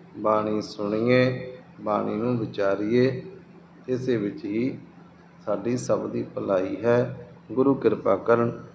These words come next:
ਸਭਨਾ ਉੱਪਰ ਮਿਹਰ ਭਰਿਆ ਹੱਥ ਰੱਖਣ। ਸਰਬੱਤ ਦੇ ਭਲੇ ਦੀ ਅਰਦਾਸ,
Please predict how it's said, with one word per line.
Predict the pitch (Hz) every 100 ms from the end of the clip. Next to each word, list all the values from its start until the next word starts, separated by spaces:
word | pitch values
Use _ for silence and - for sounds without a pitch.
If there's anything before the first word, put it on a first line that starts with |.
| -
ਸਭਨਾ | - 127 117
ਉੱਪਰ | 104 98 104
ਮਿਹਰ | 101 110
ਭਰਿਆ | 104 - 98 98
ਹੱਥ | 98 104
ਰੱਖਣ। | 107 - 113 110 - - - -
ਸਰਬੱਤ | - 110 107 117 120
ਦੇ | 120 123
ਭਲੇ | 127 120 104
ਦੀ | 101 113 120
ਅਰਦਾਸ, | 117 120 120 120 120 120